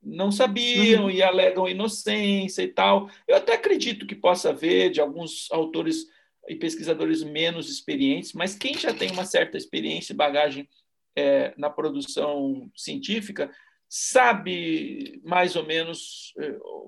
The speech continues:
Speaker 1: como é que a gente tem que andar, é, do ponto de vista ético, né? Coisas que
Speaker 2: Uhum.
Speaker 1: normalmente a gente não pode fazer. Então, acho que a gente tem que ter respeito nessa situação.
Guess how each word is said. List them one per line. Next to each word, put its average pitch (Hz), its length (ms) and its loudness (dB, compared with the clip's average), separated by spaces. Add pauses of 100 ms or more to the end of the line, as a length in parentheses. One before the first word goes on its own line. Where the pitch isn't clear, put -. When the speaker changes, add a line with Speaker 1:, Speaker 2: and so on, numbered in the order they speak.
(140)
Speaker 1:
como 165 180 -4
é 190 80 4
que 202 120 0
a - 20 0
gente 185 320 -4
tem 170 180 -6
que 151 540 -2 (280)
andar, 160 760 2 (340)
é, 151 80 -2
do 147 140 -6
ponto 160 160 -4
de - 80 -8
vista 160 240 -4
ético, 151 480 2
né? 135 180 -2
Coisas 180 320 2
que - 120 -2
Speaker 2:
Uhum. 220 320 4
Speaker 1:
normalmente 180 600 -2
a 180 40 -2
gente 180 160 -8
não 180 140 -8
pode 180 260 0
fazer. 156 460 -2 (280)
Então, 226 320 0
acho 220 320 2
que 190 640 0
a 165 80 4
gente 190 240 -6
tem 180 160 -4
que - 80 -20
ter 170 120 -4
respeito 165 560 -2
nessa 151 240 -8
situação. 165 840 -4